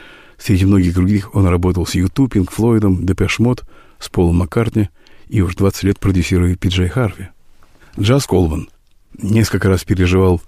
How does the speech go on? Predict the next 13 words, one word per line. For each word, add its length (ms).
межгалактические 1080
растворения 520
собственного 520
"я", 260
но 160
"Killing 360
Joke" 400
до 260
сих 180
пор 180
существует, 720
подавая 400
пример 400